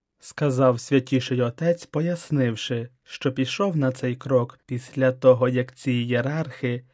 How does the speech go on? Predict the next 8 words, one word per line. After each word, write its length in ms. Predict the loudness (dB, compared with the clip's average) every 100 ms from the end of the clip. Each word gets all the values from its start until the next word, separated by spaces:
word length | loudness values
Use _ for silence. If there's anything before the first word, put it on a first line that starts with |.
| _ _ -4
неодноразово 1080 | 2 4 4 2 2 2 2 2 4 2
виявляли, 840 | 0 -2 -2 -2 -2 0 0 -2 -4 -10 _ _
що 260 | -12 -6
ситуація, 800 | -2 -2 0 2 2 0 0 0
в 40 | 2
якій 360 | 0 0 0
вони 280 | 2 2 2
знаходились, 920 | 0 -2 -2 -4 0 0 0 -2 -10